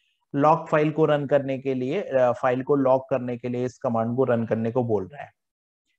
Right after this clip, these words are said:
ठीक है, तो अभी हम लोगों ने यहाँ पे, अ, ये चला दिया है पूरा command। अब एक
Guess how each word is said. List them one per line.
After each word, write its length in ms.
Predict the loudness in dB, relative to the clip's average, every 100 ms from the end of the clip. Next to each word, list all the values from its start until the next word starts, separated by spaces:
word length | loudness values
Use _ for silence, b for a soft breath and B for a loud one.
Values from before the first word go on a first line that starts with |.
| _
ठीक 140 | -4 -2
है, 100 | -4
तो 340 | -2 0 2
अभी 680 | 0 -4 -4 -2 -2 -2 -6
हम 300 | -6 -4 0
लोगों 400 | 2 2 2 0
ने 300 | -2 -6 -6
यहाँ 840 | -6 -6 -4 -4 -2 -2 -2 -4 -2
पे, 420 | -2 0 0 -2 -4 _ _ -10
अ, 540 | -4 -2 0 0 -2 -6 _ _ _ _ _ _ _
ये 640 | -10 -6 -4 -2 -2 -4 -10 _ _
चला 260 | -4 0 0
दिया 240 | 0 0
है 140 | 0 -4
पूरा 300 | -4 -4 -2
command। 380 | -4 -4 -4 -4
अब 120 | -4
एक 260 | -2 -4